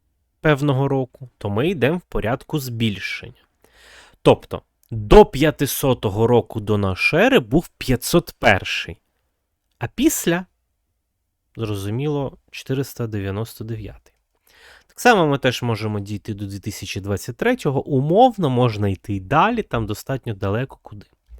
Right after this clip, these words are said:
Але тут головне, запам'ятайте сам принцип математичного обрахунку, що коли ми рахуємо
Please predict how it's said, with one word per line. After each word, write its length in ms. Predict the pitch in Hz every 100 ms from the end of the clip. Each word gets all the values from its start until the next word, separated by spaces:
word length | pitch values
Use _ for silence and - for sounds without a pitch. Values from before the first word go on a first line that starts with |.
| _ _ _ _ - - _
Але 360 | 123 147 120 101 -
тут 160 | - 202
головне, 460 | 170 135 117 165
запам'ятайте 800 | 151 156 139 135 123 156 175 160
сам 480 | 156 - 160 165 165 -
принцип 540 | 220 226 190 - -
математичного 880 | 107 - 104 101 185 - - 190 -
обрахунку, 760 | 175 160 185 - 101 - - - - - - - - -
що 260 | - - 170
коли 280 | 185 208
ми 160 | 196 170
рахуємо 760 | 151 139 156 139 110 101 95